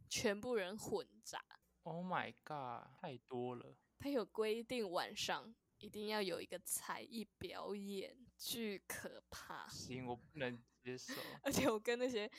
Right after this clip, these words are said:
Speaker 1: 大一、大二其实超不熟，不熟到死这样。但他们就是一定要你表演一个什么东西，不然你就要付钱之类的。
Speaker 2: 要付钱？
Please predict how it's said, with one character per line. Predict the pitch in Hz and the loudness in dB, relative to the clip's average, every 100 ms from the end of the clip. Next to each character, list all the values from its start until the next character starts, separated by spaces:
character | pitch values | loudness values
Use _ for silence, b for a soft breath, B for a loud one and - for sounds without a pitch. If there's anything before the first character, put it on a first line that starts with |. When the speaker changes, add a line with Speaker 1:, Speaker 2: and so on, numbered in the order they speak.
| B _ | B _
Speaker 1:
大 | 247 226 | 0 2
一、 | 226 | 4
大 | 220 220 | 4 4
二 | 226 214 - - | 4 2 -2 0
其 | - | 2
实 | 226 247 247 _ _ B B - | 4 2 0 _ _ B B -2
超 | - 294 294 | 4 6 6
不 | 339 | 6
熟， | 349 - - 208 196 | 6 4 6 6 6
不 | - 320 | 2 0
熟 | - 196 | 2 2
到 | 202 269 | 2 0
死 | - - - 180 101 - | 2 2 0 -6 -8 -8
这 | - | -6
样。 | - - _ _ _ - | -6 -8 _ _ _ -10
但 | 254 | -8
他 | 226 226 | -6 -6
们 | 196 | -2
就 | |
是 | 202 220 208 190 180 - | 0 2 2 2 -2 -6
一 | 185 | -4
定 | 208 | -2
要 | 208 185 | 0 0
你 | 170 | -2
表 | - 160 180 | 0 2 2
演 | 170 | 0
一 | 160 | -4
个 | 170 | -2
什 | 147 - | 0 -2
么 | - - | -4 -8
东 | 101 208 | -8 -4
西， | - 185 | -6 -6
不 | - 190 | -2 -2
然 | - | 0
你 | |
就 | 156 | -2
要 | 208 | 0
付 | - 233 147 | 0 -2 -2
钱 | - - - 196 | -4 -4 -8 -8
之 | 165 | -6
类 | 175 165 | -2 -4
的。 | 170 | 2
Speaker 2:
要 | 294 | 2
付 | 269 320 269 | 6 6 6
钱？ | 226 240 139 113 160 | 6 6 6 6 2